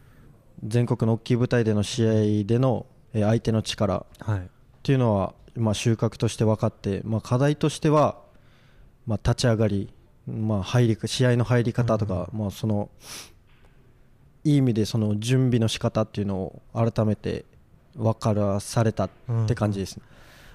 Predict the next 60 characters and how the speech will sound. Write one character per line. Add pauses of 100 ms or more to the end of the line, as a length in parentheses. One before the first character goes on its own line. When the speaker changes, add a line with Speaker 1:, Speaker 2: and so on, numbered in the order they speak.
Speaker 2:
ま
あ、
新
年
明
け
て、
新
チ
ー
ム
も
集
ま
っ (200)
て、 (100)
も
う
間
も
な
く (720)
鹿
島
キ
ャ
ン
プ、
宮
古
島
キ
ャ
ン
プ
に
向
か
い
ま
す
け
ど
も、
Speaker 1:
は
い。 (1300)
Speaker 2:
ど
う
で
す
か、
鹿
島
キ
ャ
ン
プ、 (480)
何
回
目？